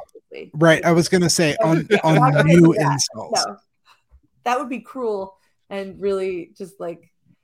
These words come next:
Speaker 1: that'd be, like, the great categorization. We could, like, call it that. The great categorization of twenty twenty-three, where everyone,
Speaker 2: Uh,
Speaker 1: everyone's
Speaker 2: you know
Speaker 1: uncategorized category became general.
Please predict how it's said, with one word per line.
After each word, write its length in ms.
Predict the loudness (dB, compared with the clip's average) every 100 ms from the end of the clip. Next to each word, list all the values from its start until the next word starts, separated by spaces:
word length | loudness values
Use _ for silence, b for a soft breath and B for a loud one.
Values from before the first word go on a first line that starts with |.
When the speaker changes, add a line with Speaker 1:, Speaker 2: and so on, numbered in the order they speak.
| _
Speaker 1:
that'd 120 | -8
be, 100 | -4
like, 200 | -2 -2
the 80 | -6
great 380 | -10 -6 -6 -6
categorization. 1000 | -10 -10 -8 -10 -10 -12 -14 -14 -18 -18 -20 _ -20
We 80 | -18
could, 140 | -14
like, 200 | -14 -14
call 200 | -16 -14
it 80 | -14 -18
that. 200 | -20 -20 _ _ _ _ -10
The 60 | -6
great 360 | -2 -2 -2
categorization 920 | -4 -2 -2 -4 -4 -6 -8 -10 -16 -18
of 100 | -18
twenty 280 | -12 -12 -12
twenty-three, 600 | -16 -16 -16 -18 -18 -18 -12
where 120 | -10
everyone, 440 | -8 -8 -10 -12 -18 -12
Speaker 2:
Uh, 80 | -12 _ -6
Speaker 1:
everyone's 300 | -2 -2 -2 -2
Speaker 2:
you 80 | 2
know 160 | 2 2 -2 -4
Speaker 1:
uncategorized 340 | -4 -4 -6 -12 _
category 560 | -8 -8 -8 -8 -6
became 600 | -8 -10 -8 -8 -8 -14 -20 _ _ _
general. 500 | -10 -10 -10 -12 -14